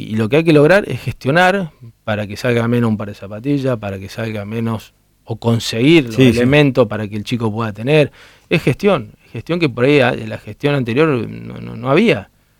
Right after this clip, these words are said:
Speaker 1: O sea, eh, no solamente gente anterior, otras también. O sea, nosotros cuando jugamos era por ahí, veíamos que, que yo me acuerdo que en, en su momento, en el dos mil ocho, cuando jugamos la final en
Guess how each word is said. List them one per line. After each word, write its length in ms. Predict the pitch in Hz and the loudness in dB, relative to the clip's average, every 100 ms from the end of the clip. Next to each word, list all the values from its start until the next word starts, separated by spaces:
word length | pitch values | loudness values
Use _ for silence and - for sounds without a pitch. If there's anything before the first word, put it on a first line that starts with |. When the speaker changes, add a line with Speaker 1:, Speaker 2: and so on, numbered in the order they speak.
| _ _ _ _ _ | _ _ _ _ _
Speaker 1:
O 20 | |
sea, 320 | - - 104 98 | -20 -14 -12 -12
eh, 760 | 104 - - - - - - - - _ - - _ _ | -14 -18 -20 -20 -20 -20 -20 -20 -20 _ -20 -20 _ _
no 160 | 139 190 | 0 4
solamente 380 | 214 170 170 | 6 6 4
gente 260 | 156 110 143 | 0 -2 -4
anterior, 460 | 117 110 120 175 131 | -6 -2 4 6 6
otras 300 | 160 156 120 | 6 2 -4
también. 340 | 98 147 165 | -4 0 0
O 40 | 113 | 0
sea, 140 | 123 | -2
nosotros 280 | 113 143 151 | -4 -4 -4
cuando 200 | 123 107 | -4 -8
jugamos 600 | - 113 165 165 127 113 | -2 2 2 2 -2 -2
era 260 | 127 120 104 | -2 -2 -4
por 180 | 107 | -8
ahí, 280 | 107 143 127 | -2 0 0
veíamos 420 | 101 107 151 135 - | -2 -2 -2 -2 -8
que, 280 | 104 95 | -16 -20
que 160 | 98 110 101 104 | -18 -18 -16 -8
yo 100 | 113 | -4
me 120 | 156 | 0
acuerdo 240 | 131 147 143 | 0 0 -2
que 100 | 110 | -2
en, 220 | 104 107 | -8 -10
en 100 | 110 | -16
su 140 | 101 113 | -16 -14
momento, 380 | 110 143 147 | -8 -6 -4
en 80 | 123 | -6
el 80 | 107 | -6
dos 180 | 98 - | -10 -10
mil 240 | 139 123 | -8 -4
ocho, 280 | 127 143 123 | -4 -4 -8
cuando 200 | 107 101 | -12 -12
jugamos 280 | 104 123 127 | -12 -10 -8
la 80 | 104 | -10
final 300 | - 117 127 | -10 -8 -8
en 280 | 104 101 | -8 -14